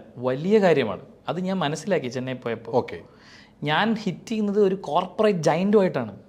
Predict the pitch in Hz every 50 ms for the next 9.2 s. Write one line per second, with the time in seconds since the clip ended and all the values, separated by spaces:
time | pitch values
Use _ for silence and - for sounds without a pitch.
0 | - _ _ _ _ - - - - 131 143 170 202 196 220 214 202 - - -
1 | 156 151 160 170 180 190 202 208 202 202 190 202 202 202 208 208 208 208 208 -
2 | - - - - - - 156 160 170 180 180 - 196 190 208 208 - - 156 175
3 | 190 175 135 117 107 104 120 - 147 185 247 247 - 196 196 220 233 247 240 226
4 | 185 170 143 120 110 107 104 107 - - - - _ _ - - 156 208 196 139
5 | 110 - - - - - _ _ _ _ _ _ _ _ _ - - - 123 120
6 | 147 156 147 131 143 160 175 170 165 147 147 151 143 135 - - 131 127 123 120
7 | 123 123 127 135 123 113 113 110 - 120 127 139 151 143 160 - 220 233 262 240
8 | - 170 175 208 214 196 190 190 190 196 196 208 196 185 196 - 165 190 196 180
9 | 170 165 165